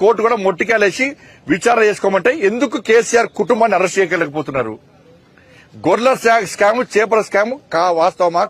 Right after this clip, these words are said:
కాదా? డ్రగ్స్ కేసులో కేసీఆర్ కుటుంబం ఉందా లేదా?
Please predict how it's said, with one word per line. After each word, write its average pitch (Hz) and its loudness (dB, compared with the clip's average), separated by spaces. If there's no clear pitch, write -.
కాదా? 123 0
డ్రగ్స్ - 0
కేసులో 254 4
కేసీఆర్ 220 2
కుటుంబం 214 0
ఉందా 165 2
లేదా? 127 0